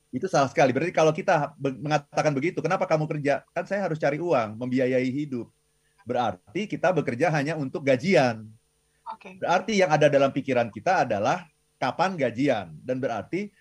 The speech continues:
Speaker 1: persepsi kita mengenai waktu, ya, kita merasa waktu itu berjalan sangat lama gitu.
Speaker 2: Oke.
Speaker 1: Kenapa? Karena yang di dalam pikiran kita tuh hanya ada satu tanggal, itu tanggal dua puluh lima itu.
Speaker 2: Dua puluh lima, oke.
Speaker 1: Jadi waktu berjalan sangat panjang gitu. Bekerja itu selalu berkaitan dengan waktu.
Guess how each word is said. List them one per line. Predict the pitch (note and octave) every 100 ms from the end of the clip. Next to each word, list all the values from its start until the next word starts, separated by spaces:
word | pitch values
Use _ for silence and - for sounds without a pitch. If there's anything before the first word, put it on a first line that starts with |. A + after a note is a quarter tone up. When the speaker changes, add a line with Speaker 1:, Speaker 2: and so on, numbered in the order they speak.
| _ _
Speaker 1:
persepsi | F3 E3 F#3 - G3+ F#3+
kita | F#3 F#3
mengenai | D#3+ D3+ C#3+
waktu, | C3 B2+ - A2+ G#2 C3+ G3 _ _ _ _ _
ya, | F#2 - - _ -
kita | D#3
merasa | G#3 E3 F#3
waktu | F#3 E3 - E3 D#3+
itu | G#3
berjalan | D#3 D3 D#3 F3 D#3
sangat | F#3+ G3 G3 G3
lama | F#3+ G3+ G3 F3 C#3+ A2
gitu. | G#2 E2 - _ _ _ _ _ _ _ _ _ F3+
Speaker 2:
Oke. | G3+ -
Speaker 1:
Kenapa? | G#3+ G#3+ D#3
Karena | F#3 A3+
yang | G3 E3
di | D3 C#3+ C#3 C3
dalam | C#3+ D#3
pikiran | D#3+ D3+ D3+
kita | D3 E3+ F#3+
tuh | F3+
hanya | D#3+ D3
ada | F3+ - _
satu | E3+ F3+ G3
tanggal, | G#3 F#3+ E3+ C#3+
itu | G3
tanggal | E3 D#3 C#3+
dua | C#3
puluh | C#3
lima | C#3+ F#3
itu. | D3 G#2+
Speaker 2:
Dua | F2
puluh |
lima, | - - G#3+
oke. | E3+ - D#3 D3+ - _ _ _ _
Speaker 1:
Jadi | - D3+
waktu | F#3+ E3 A#3
berjalan | G3 E3 F#3 G3+
sangat | A3 A3+ A#3+ A#3 A#3 A3 -
panjang | F3+ D#3+ D3 A2
gitu. | -
Bekerja | - D#3+ G3 G3
itu | G3+
selalu | - G3+ A3
berkaitan | D#3 D#3+ E3+ E3+
dengan | F#3+ F3 E3
waktu. | E3 C3+